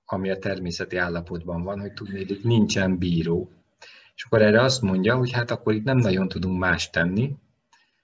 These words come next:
mint amit a háborúban csinálunk, ezt ő úgy hívja, hogy appeal to heaven, vagyis az a dolog, hogy akkor megint csak háborúba keveredünk egymással. Ugye itt az elméleti konstrukció az,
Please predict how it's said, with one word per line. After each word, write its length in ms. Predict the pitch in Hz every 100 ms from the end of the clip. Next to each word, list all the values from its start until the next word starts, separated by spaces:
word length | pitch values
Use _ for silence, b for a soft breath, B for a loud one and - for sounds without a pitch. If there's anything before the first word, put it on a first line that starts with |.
| _
mint 260 | 98 95 95
amit 500 | 95 95 98 98 - -
a 140 | -
háborúban 720 | - 98 90 85 85 85 85
csinálunk, 540 | 110 117 123 120 113
ezt 180 | 113 -
ő 80 | 95
úgy 120 | 92
hívja, 260 | 92 90 90
hogy 120 | 87
appeal 380 | 95 87 85 85
to 120 | 92
heaven, 520 | - - 82 85 120 110
vagyis 280 | 87 87
az 120 | - 87
a 40 |
dolog, 360 | 85 87 101 -
hogy 160 | 90
akkor 340 | 85 - 92 85
megint 320 | 87 78 78
csak 180 | 85 -
háborúba 640 | - 76 76 76 - - -
keveredünk 540 | 80 82 85 87 87
egymással. 680 | 90 82 87 - - 113 117 _ - - B B B B -
Ugye 200 | 95 95
itt 240 | 95 95
az 100 | 92
elméleti 540 | 95 90 87 87 90 87
konstrukció 800 | 90 87 87 82 - 87 85 85
az, 220 | 85